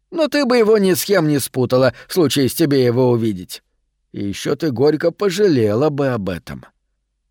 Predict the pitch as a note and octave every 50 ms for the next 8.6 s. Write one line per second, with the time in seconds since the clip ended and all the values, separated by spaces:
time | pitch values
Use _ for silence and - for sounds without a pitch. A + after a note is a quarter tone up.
0 | _ _ _ _ _ _ - E2+ G#2 G2+ - B2 B2+ C3 A#2+ F2+ A2 B2+ B2+ B2
1 | C3+ C3+ B2+ - C3+ A#2+ A#2 A2+ G2+ A2+ A#2+ C3+ D#3 E3 D#3+ E3 D#3+ C#3+ - -
2 | - - - - _ _ _ _ - - - C#3 C#3 C3+ C#3 C3 B2 C3 B2 -
3 | F3 F#3+ F3 - - - B2 A#2 B2+ C3+ C#3 C#3+ C#3+ C#3+ C#3+ D3 D3+ D#3 D#3 D3
4 | E3 F3 F#3 F3+ C#3 - G#2+ G2 F#2+ F2+ - _ _ _ _ _ _ _ _ _
5 | _ - E2+ G#2 C3+ D3+ E3 F3 - - - G3+ F3+ - F3 E3 D#3+ C#3 C#3 E3
6 | E3 - E3 D#3 C#3 D#3 D3+ D3 D3 D3 C#3+ C3+ D3+ D3 D3+ D3 - _ _ _
7 | _ _ _ _ - A2 B2+ C3+ C3+ C3+ B2 - - D3+ D#3 D#3 D#3 D3+ D#3 C3+
8 | - A#2 A2 - G#2 G2 G2+ - - G2 -